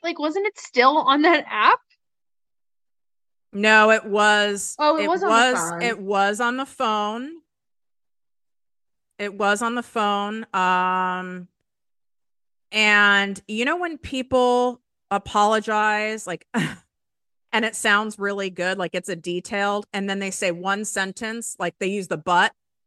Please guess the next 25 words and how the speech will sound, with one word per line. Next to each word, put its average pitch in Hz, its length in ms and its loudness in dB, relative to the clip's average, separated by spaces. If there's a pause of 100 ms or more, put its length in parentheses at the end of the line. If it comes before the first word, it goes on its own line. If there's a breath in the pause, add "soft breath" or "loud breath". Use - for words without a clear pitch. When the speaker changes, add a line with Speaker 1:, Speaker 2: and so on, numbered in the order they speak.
(180)
Speaker 2:
"but," 247 400 4 (240)
and 220 140 -4
it, 214 140 -8 (100)
it 220 180 0
negates 208 560 0
the 180 160 2
whole 214 400 2
fucking 208 520 -2
beautiful 196 580 -4
apology. 196 840 -2 (320)
It 208 120 -6
was 180 180 -10
that. 156 320 -2 (640)
Speaker 1:
Mm-hmm. 175 300 -10 (800)
Mm-hmm. 175 320 -10 (180)
Speaker 2:
And, - 120 -12
and 208 340 4
I, 208 320 4
and 208 100 0
I 202 120 2
still 233 720 0
wanted 202 360 -4
to 190 80 -10
take 196 400 -6
it. 269 220 -2